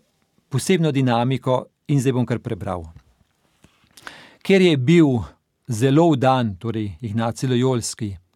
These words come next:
ker je bil zelo vdan branju posvetnih in izmišljenih knjig, ki se navadno imenujejo vito-,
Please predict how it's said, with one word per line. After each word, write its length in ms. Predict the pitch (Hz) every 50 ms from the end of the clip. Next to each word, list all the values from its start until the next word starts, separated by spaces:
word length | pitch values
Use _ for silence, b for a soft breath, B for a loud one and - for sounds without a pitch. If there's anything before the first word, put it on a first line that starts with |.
| b b b b b b b b
ker 160 | b 165 160
je 80 | 165 156
bil 140 | 156 180 175
zelo 300 | 147 156 156 160 180 180
vdan 340 | 165 135 147 147 151 156 143
branju 420 | 127 135 131 127 127 139 156 165 156
posvetnih 800 | 165 - 127 - - - 156 185 185 165 165 139 120 - -
in 120 | 131 127 127
izmišljenih 840 | 120 110 107 139 156 175 160 - - 147 139 135 123 113 - - -
knjig, 240 | - 160 180 165 - - - - B B B B B B B B B
ki 140 | B 147 139
se 160 | - - 135
navadno 560 | 131 127 123 127 147 151 156 151 143 151 143
imenujejo 840 | 135 131 131 131 127 131 147 165 165 165 156 143 139 139 135 127 120 120
vito-, 320 | 135 170 165 - 156